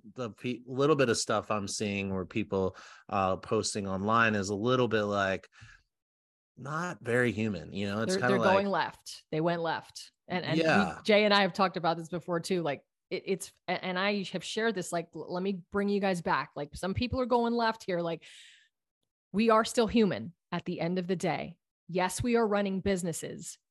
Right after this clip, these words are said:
Speaker 2: but the best thing that you can do in your business is treat other people like human beings, whether it be your team or your clients.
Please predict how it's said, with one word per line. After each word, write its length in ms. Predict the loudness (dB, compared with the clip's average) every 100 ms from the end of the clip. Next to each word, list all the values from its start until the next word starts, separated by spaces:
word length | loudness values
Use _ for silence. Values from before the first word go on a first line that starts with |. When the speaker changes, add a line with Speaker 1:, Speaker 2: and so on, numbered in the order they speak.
| _ _ _ _
Speaker 2:
but 140 | -4
the 120 | -4 -4 0
best 320 | 0 -2 0
thing 220 | 2 2
that 120 | 0
you 160 | 0 -2
can 220 | 0 2
do 240 | 2 0 0
in 200 | -2 0
your 200 | 0 -2
business 600 | -2 -4 -2 -4 -4 -8 _
is 160 | -8 -8
treat 380 | -4 -2 -2 -6 _
other 320 | -2 0 -2 -4
people 480 | -6 -4 -2 -4 -4
like 260 | -4 -4 -8 _
human 380 | -4 -2 -2 -6 -6
beings, 640 | -4 -4 -8 -8 -10 -12 _
whether 260 | -2 0 0
it 80 | -2
be 80 | -4
your 140 | -4
team 440 | -4 0 2 0 -4 _ _ _ _ _
or 240 | 2 4 2
your 160 | -4
clients. 720 | -6 -6 -6 -8 -8 -8 -10